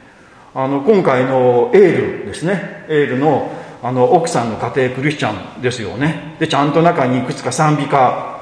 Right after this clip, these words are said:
が歌われてましたね。あの、感動的なシーンがいくつかありますしね。あの、妹さんのご主人のね、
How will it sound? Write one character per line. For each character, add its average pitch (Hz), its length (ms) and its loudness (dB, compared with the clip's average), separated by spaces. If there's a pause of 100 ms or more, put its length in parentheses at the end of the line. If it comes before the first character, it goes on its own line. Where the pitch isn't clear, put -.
(180)
が 117 340 0
歌 139 220 0
わ 139 140 0
れ 131 360 0
て 127 260 0
ま 135 160 -4
し - 60 -12
た 101 120 -10
ね。 139 380 -8 (420)
あ 85 100 -20
の、 87 640 -18
感 139 220 -6
動 127 160 -2
的 123 220 -6
な 120 400 -4
シ 156 100 -4
ー 123 220 -2
ン - 20 -8
が 92 100 -8
い 82 60 -10
く - 140 -10
つ - 100 -12
か 101 180 -4 (520)
あ 120 100 -4
り 127 80 -2
ま 131 140 -4
す - 200 -12
し 110 60 -12
ね。 127 380 -6 (260)
あ 113 60 -10
の、 113 80 -6
妹 175 340 0
さ 160 160 0
ん 160 60 0
の 156 80 2
ご 147 120 2
主 170 140 -2
人 123 220 -4
の 98 100 -8
ね、 139 400 -6